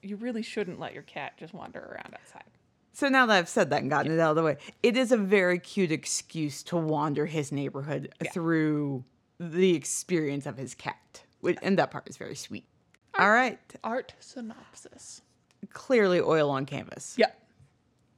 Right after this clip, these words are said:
Speaker 2: And
Speaker 1: Just
Speaker 2: just
Speaker 1: a series of oils.
Speaker 2: Can you imagine painting out all of those on oil on canvas?
Speaker 1: No.
Speaker 2: That just feels so, like,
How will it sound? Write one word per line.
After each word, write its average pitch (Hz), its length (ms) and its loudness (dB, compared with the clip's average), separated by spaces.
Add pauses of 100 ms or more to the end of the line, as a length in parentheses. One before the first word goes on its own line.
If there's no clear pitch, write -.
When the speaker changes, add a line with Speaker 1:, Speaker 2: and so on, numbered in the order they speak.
(220)
Speaker 2:
And 170 120 2
Speaker 1:
Just 170 100 0
Speaker 2:
just 160 200 4
Speaker 1:
a 185 100 -4
series 185 420 -6
of 190 120 -14
oils. 160 380 -12 (560)
Speaker 2:
Can 302 220 0
you 480 400 2 (520)
imagine 233 1120 4 (720)
painting 247 560 2
out 226 440 0 (720)
all 202 300 2
of 214 120 2
those 208 360 2
on 185 320 -2
oil 190 260 4
on 196 200 4
canvas? 262 840 -2
Speaker 1:
No. 190 460 -2 (520)
Speaker 2:
That 339 140 -6
just 359 220 -4
feels 285 300 -4
so, 262 1040 -2 (520)
like, 202 340 -2